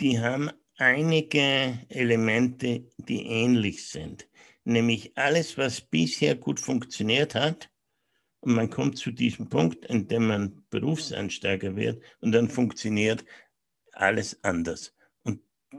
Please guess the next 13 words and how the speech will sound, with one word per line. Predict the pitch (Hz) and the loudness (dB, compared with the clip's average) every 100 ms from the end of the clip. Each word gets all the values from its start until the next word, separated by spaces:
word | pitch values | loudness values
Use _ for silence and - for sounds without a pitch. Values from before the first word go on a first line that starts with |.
| - | -4
darauf | 113 120 135 123 - | 0 2 2 0 -4
muss | 104 - | -4 -4
man | 113 | -8
sich | - 90 - | -8 -12 -8
einstellen. | 101 95 - - 87 85 82 - - - - _ - - - _ _ | -4 -4 -4 -6 -6 -6 -10 -14 -20 -20 -20 _ -20 -20 -20 _ _
Jetzt | 113 - | -16 -10
gebe | 135 139 | -4 0
ich | 143 | 0
Ihnen | 156 139 | 0 2
ein | 127 | 2
sehr | 107 139 | 2 0
frühes | - 135 175 185 - - | 2 2 6 4 2 -4
Beispiel. | 98 90 85 - - 123 156 | -4 -4 -4 -10 -6 -2 -2